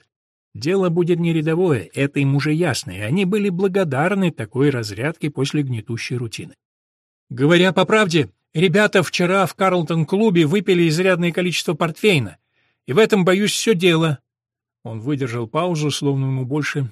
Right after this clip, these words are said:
нечего было сказать, и выжидающе посмотрел на судей. «Карлтон-клуб», — повторил судья, военная косточка. Интонация его реплики говорила о том, что члены этого августейшего заведения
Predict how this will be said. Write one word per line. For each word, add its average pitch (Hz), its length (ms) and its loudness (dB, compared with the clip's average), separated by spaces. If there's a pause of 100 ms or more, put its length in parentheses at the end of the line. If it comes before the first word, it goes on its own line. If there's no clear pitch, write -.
(100)
нечего 135 380 -4
было 131 200 -6
сказать, 143 500 -6
и 120 60 -6
выжидающе 123 480 -6
посмотрел 180 480 -4
на 185 140 -2
судей. - 480 -8 (720)
«Карлтон-клуб», — 151 1080 2 (180)
повторил 117 400 -6
судья, 139 640 -2 (140)
военная 131 600 -6
косточка. - 580 -12 (180)
Интонация 233 480 2
его 220 100 6
реплики 226 360 0
говорила 185 400 4
о 165 40 0
том, 202 200 2
что - 200 0
члены 180 380 0
этого 123 380 -4
августейшего 131 640 -4
заведения 135 600 0